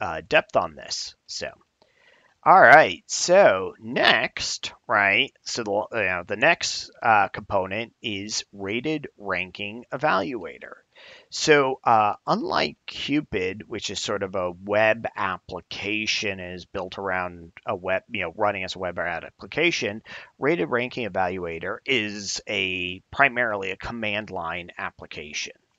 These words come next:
And so we want to just go ahead and confirm that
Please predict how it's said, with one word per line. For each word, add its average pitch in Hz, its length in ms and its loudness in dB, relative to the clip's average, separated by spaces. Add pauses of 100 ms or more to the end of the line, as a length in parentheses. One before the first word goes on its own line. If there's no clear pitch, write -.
(640)
And 107 320 4
so - 140 -2
we 113 120 -4
want 113 220 -2
to 107 60 -12
just 98 220 -8
go 127 120 2
ahead 131 200 2
and 117 100 -12
confirm 113 800 0 (140)
that 101 180 -2